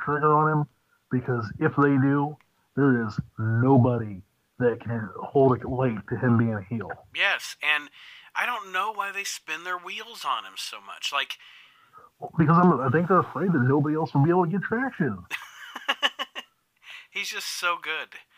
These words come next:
Speaker 2: I love everything Drew McIntyre ever does. Um, and I hope, I guess he's, he's not my, I'm predicting, he's my I hope. I hope that they let Drew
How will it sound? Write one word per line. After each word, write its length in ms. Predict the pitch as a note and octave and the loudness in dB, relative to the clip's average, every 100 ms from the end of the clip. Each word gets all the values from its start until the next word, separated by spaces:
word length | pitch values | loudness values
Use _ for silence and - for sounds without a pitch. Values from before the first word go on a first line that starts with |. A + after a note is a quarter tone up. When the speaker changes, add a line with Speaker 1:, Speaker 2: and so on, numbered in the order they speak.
| _ _ - | _ _ -2
Speaker 2:
I 140 | F3 | 0
love 460 | F3 D3+ E3 E3+ D#3+ - | 0 -2 0 0 -4 -6
everything 580 | D3+ E3 D#3 - D#3+ C#3+ | -6 -6 -10 -8 -12 -12
Drew 160 | C3 | -12
McIntyre 580 | C3 B2 - B2 A#2 A2+ A#2 | -6 -6 -8 -10 -10 -8 -10
ever 160 | A#2+ | -12
does. 540 | A2 G2 D2+ - - - _ _ _ _ _ _ | -14 -16 -14 -12 -12 -14 _ _ _ _ _ _
Um, 480 | G2+ A2+ G#2+ G2 F#2 _ _ _ | -8 -4 -4 -8 -18 _ _ _
and 100 | B2+ | -2
I 140 | B2+ C#3+ | 0 0
hope, 440 | C3 C3 E3 - - _ - | -2 -10 -14 -20 -20 _ -10
I 80 | C#3 | -4
guess 220 | G3+ A3+ | -4 -4
he's, 240 | A3+ A3 - - - | -6 -8 -12 -20 -16
he's 220 | - C#4 C#4 | -2 -2 4
not 200 | C4 A#3 | 2 4
my, 340 | F#3 F3 D#3+ D#3+ | 4 4 2 2
I'm 200 | C#3 D#3 C#3+ | 0 -2 -6
predicting, 580 | C#3+ B2 C#3+ - A2+ G#2+ | -14 -8 -8 -8 -12 -12
he's 220 | F#3 G3+ | -12 -10
my 200 | G3+ E3+ | -6 -4
I 140 | C3+ B2 | -2 -4
hope. 380 | - A#2 F#2+ - - _ _ _ | -4 -12 -14 -20 -20 _ _ _
I 160 | - C3+ | -2 -2
hope 360 | - - E3 F3 _ - | -2 -8 -8 -8 _ -16
that 180 | C3 - | -12 -8
they 160 | B2+ A#2+ A#2 | -10 -8 -4
let 260 | C3+ - | -4 -2
Drew 480 | - A#2+ C3 B2+ B2+ | -8 -6 -10 -12 -20